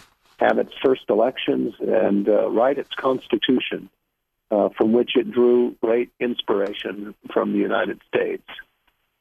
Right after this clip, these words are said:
I mentioned in the book that during that time, I, I, uh, it was February of nineteen ninety,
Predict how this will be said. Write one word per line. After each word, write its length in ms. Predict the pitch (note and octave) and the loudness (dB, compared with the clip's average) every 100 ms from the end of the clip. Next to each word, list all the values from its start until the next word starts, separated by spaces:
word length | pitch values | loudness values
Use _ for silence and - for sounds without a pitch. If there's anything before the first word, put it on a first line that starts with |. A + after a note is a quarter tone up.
| _ _ _ - | _ _ _ -4
I 180 | A#2+ C#3+ | 0 4
mentioned 360 | E3 D#3 C#3+ | 4 2 2
in 80 | C3 | 2
the 60 | A#2 | 0
book 360 | G#2+ A#2+ F#2 - | 0 0 -2 -4
that 140 | G#2 | -2
during 280 | C3 C#3 A#2+ | 0 0 -2
that 240 | A2 - | -6 -8
time, 720 | - F#2+ F#2 F#2+ F#2+ F#2+ - - | -4 -2 0 -2 -4 -8 -12 -4
I, 320 | G2+ G2+ G2+ G2+ - - _ _ _ _ _ _ _ | 2 4 4 0 -4 -10 _ _ _ _ _ _ _
I, 180 | G#2 G2+ | 0 2
uh, 280 | - G#2 G2+ - | 2 0 0 0
it 160 | A2+ | 2
was 180 | G2+ G2+ - - | 4 2 -2 -2
February 720 | C#3+ C#3+ B2 A#2+ A#2+ A#2 A2 | -2 0 0 0 -2 -2 -4
of 220 | G#2 F#2+ | -6 -6
nineteen 480 | A2 G#2 - A2 G2 | -6 -6 -2 0 2
ninety, 640 | G2 G2 G#2 F#2 F2+ - | 2 2 0 0 -2 -4